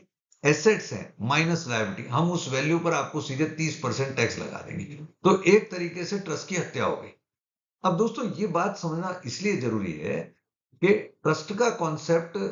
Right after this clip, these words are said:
हमारा बनाया हुआ नहीं है, trust का concept तो भारतीय विचारधारा में बहुत पहले से। और मैं इस ट्रस्ट के concept को ऐसे समझता हूं कि सारा welfare भारत सरकार अकेले नहीं कर सकती, तो भारत सरकार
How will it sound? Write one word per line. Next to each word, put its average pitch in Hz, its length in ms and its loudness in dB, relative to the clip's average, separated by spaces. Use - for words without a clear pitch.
हमारा 107 460 0
बनाया 135 280 -2
हुआ 131 180 -4
नहीं 92 200 -6
है, 165 160 -4
trust 131 340 -4
का 170 100 4
concept 135 480 -2
तो 170 120 4
भारतीय 110 540 2
विचारधारा 120 640 -2
में 190 100 -4
बहुत 143 280 -2
पहले 117 280 0
से। - 280 -8
और - 340 4
मैं 220 340 2
इस 190 220 -4
ट्रस्ट 180 280 -4
के 196 100 -4
concept 160 400 -2
को 156 80 -2
ऐसे 139 240 0
समझता 113 380 -4
हूं 107 260 -2
कि 151 120 -6
सारा 131 440 0
welfare 135 380 -4
भारत 120 340 -4
सरकार 120 420 -2
अकेले 113 280 -2
नहीं 104 220 -2
कर 104 120 -2
सकती, 123 420 -2
तो - 520 -4
भारत 160 380 2
सरकार 131 460 -2